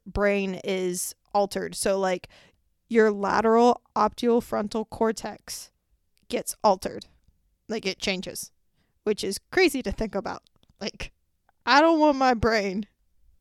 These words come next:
being messed with, especially if you're put on so young. Um, I kind of already talked about this in the last podcast, so I won't rant about it too much. But this area of your brain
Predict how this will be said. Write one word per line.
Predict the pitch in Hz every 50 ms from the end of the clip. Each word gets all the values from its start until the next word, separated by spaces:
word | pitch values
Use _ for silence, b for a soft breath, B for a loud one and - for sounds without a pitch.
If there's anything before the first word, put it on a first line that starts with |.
| _ _ - 202
being | 240 233 214 202 208
messed | 214 190 185 - -
with, | - 190 170 -
especially | - - - - - 294 302 - - 311 311 311 302
if | 302 - 285
you're | 294
put | 269 - - 262 262
on | 262 247 233 214 185 -
so | - - - 285 285
young. | 269 240 262 269 240 220 190 - B B B B B
Um, | - 226 202 208 220
I | - 240 269
kind | - - 277 254 247
of | 262
already | 254 247 247 262 247
talked | - 294 247 240 254
about | 269 233 247 220 -
this | - 240 - -
in | 262 220
the | 226
last | 214 226 226 247 - -
podcast, | 226 220 208 - - 202 190 190
so | - 214
I | 214 220
won't | 226 240 254 226 -
rant | 220 226 240 233 -
about | 240 - 226 220
it | 202 -
too | - 233 226
much. | 220 247 233 - - - - B B B B B B _ -
But | 240 226 202 - b b b b b b b
this | 208 247 262 - -
area | - 240 240 254 254 233 -
of | - 233 202
your | 233 240 226
brain | 196 214 220 220 208 202 196